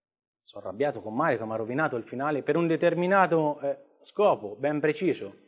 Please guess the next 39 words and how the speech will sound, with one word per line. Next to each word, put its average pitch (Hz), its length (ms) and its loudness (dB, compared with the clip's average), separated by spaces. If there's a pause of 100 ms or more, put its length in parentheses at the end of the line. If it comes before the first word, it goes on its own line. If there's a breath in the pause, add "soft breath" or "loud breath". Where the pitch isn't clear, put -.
(420)
che 160 120 2
leggiamo 185 760 6
in 156 240 0
Filippesi. 143 720 2 (460)
Lo 117 100 -2
rileggiamo 143 460 4
un'altra 165 320 2
volta, 135 340 4
ma 120 100 -4
almeno 170 260 2
vi 127 60 2
rimane 123 320 -2
bene 131 180 -4
impresso 131 340 -4
il 131 80 -6
concetto. 143 600 -4 (340 soft breath)
"Abbiate 170 480 2
in 170 120 2
voi 180 160 4
lo 160 120 4
stesso 202 420 2
sentimento 160 680 0
che 143 100 -2
è 131 60 -4
stato 143 340 0
anche 139 280 -2
in 127 120 -6
Cristo 147 380 -4
Gesù, 117 440 -6 (680)
il 143 180 -4
quale 202 300 4
pur 240 240 4
essendo 185 500 2
in 160 140 -2
forma 160 360 0
di 160 140 -2
Dio 226 260 2
non 156 240 0
considerò 143 840 2